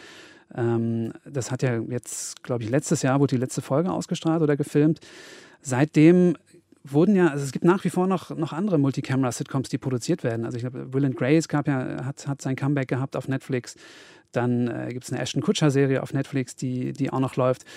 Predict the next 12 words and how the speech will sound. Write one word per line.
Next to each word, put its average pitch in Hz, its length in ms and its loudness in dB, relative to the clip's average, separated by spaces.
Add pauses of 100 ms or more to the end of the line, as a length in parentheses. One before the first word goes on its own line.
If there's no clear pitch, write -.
(460)
Ähm, 127 580 2 (100)
ich - 140 -8
glaube 156 180 6
aber 156 120 8
tatsächlich, 151 280 0
die 139 120 2
Hochzeit 170 520 4
dieser 170 220 4
Form 165 380 4
ist, - 280 -10
also 135 220 -2
auch - 280 -12